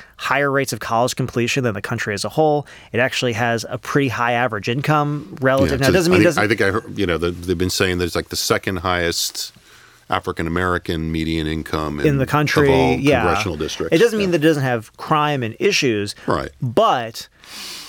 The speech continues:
Speaker 1: you know, you can see how, <laughs> you know, someone might say, "Boy, the way he's u-, the language he's using, I mean, uh, uh, you know, to describe this district, the fact that he's choosing to attack him on the heels of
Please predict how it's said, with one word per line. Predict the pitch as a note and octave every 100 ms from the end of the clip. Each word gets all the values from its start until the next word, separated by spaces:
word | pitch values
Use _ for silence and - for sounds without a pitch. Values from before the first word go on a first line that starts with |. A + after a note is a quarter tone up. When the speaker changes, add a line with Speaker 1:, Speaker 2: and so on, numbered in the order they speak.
| - _ _ -
Speaker 1:
you | D#3
know, | D#3 A#2 A2+
you | C#3+ D#3+
can | E3+
see | - - A#3+ A#3
how, | - G3+ G#3 E2+ F#2 C#3+ _ - A#2+
<laughs> | - F#3
you | - F3+
know, | C3+
someone | - F3 E3+ D3+
might | C#3
say, | - G3 F3 A#2+ A#2+ A2 - - -
"Boy, | F#3 G3
the | C3
way | C3 E3+
he's | D#3+ D3+ C3 A2
u-, | A2+ C#3
the | C#3
language | C3 G3 A3+ G#3+
he's | F#3+ D3
using, | C3+ D#3+ A2 F2 G#2 A2+ _ - - -
I |
mean, | B2+ B2+
uh, | -
uh, | E3 D#3+
you | D3
know, | B2 G#2 A2 - -
to | - D3+ C3
describe | A#2+ - C#3+ C3+ D3
this | C#3
district, | A#2 G#2+ G2+ F#2 - - - - - - - - B2+
the |
fact | E3+ F3
that | D3+
he's | -
choosing | F#3 F#3 F3
to | D#3
attack | C#3+ C#3 C3
him |
on | B2+
the | A#2+
heels | - F3+ G3 G3 F3+ D3+
of | E3+ D3+ C#3 C#3 C3+ B2